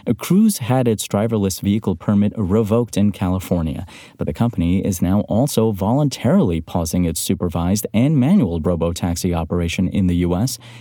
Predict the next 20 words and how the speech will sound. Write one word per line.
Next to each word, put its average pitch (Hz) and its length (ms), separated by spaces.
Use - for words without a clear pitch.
in 98 140
the 131 80
coming 127 300
days. 110 440
This 156 280
will 214 100
be 127 160
part 113 260
of 104 80
an 95 200
expanded 101 680
safety 95 380
probe 85 360
conducted 98 500
by 85 160
independent 90 720
engineering 95 560
consulting 101 560
firm 92 280
Exponent, 95 680